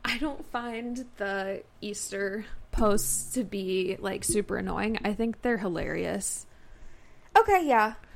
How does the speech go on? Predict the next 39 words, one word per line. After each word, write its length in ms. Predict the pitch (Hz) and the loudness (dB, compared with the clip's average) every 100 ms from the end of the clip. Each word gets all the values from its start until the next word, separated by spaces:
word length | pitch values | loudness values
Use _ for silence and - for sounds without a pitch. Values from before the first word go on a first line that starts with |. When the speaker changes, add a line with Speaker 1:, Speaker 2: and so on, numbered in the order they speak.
| - 285 | -6 0
Speaker 1:
Like, 280 | 262 - - | 0 0 0
this 240 | 233 - | 0 2
one 360 | 208 214 214 226 | 0 2 2 0
girl, 360 | 233 226 226 - | 2 2 2 0
I'm 160 | 214 | 0
on 280 | 214 202 202 - | 2 2 -2 -6
<laughs> 100 | 349 | 2
Facebook 640 | 370 349 214 190 - 202 | 4 4 2 2 2 4
Speaker 2:
Okay, 40 | |
Speaker 1:
right 100 | 220 220 | 6 8
Speaker 2:
let 60 | |
Speaker 1:
now 120 | 233 | 8
Speaker 2:
me 60 | 233 | 6
see. 40 | 226 | 6
Speaker 1:
because 280 | 269 - - | 4 2 0
Facebook 420 | 233 254 - 277 240 | 2 4 4 2 4
is 300 | 226 196 - - | 2 0 -4 -6
the 80 | 196 | 0
best 300 | 196 190 - | 2 2 0
place 280 | 202 196 - | 0 0 0
to 120 | 208 | -2
look 220 | 185 185 | -2 -4
for, 500 | - - 196 190 196 - _ _ _ - | -4 2 4 4 0 -6 _ _ _ -4
like, 320 | 196 180 - - | 0 0 -2 -16
f-, 220 | - - - - - - - - - - - - | -20 -20 -20 -20 -20 -20 -20 -20 -20 -20 -18 -4
um, 320 | 202 196 190 - - - - - - | -2 0 -4 -10 -20 -20 -20 -20 -16
funny 800 | - 202 202 202 190 202 196 262 - - - - | -4 -2 0 0 -2 -4 -6 -14 -20 -20 -20 -12
Easter 420 | - - 196 202 | -6 -4 -2 -2
content, 600 | 208 214 214 233 254 269 - | 0 -2 0 -2 -2 -4 0
like, 300 | 254 240 214 | 2 4 2
Speaker 2:
Mm-hmm. 80 | 220 | 2
Speaker 1:
people 240 | 233 196 | 0 0
taking 260 | 190 190 190 | -2 -4 -4
it 120 | - | -6
seriously. 640 | - - - - 226 240 254 - - | -4 -4 -2 -2 0 0 0 -6 -4
Speaker 2:
Yeah, 420 | 240 277 240 208 | 0 2 2 0
yeah, 200 | 202 196 | -4 -4
yeah. 220 | 196 185 202 - | -6 -8 -12 0
Speaker 1:
Um, 680 | 247 233 226 208 202 220 | 4 6 4 2 0 -4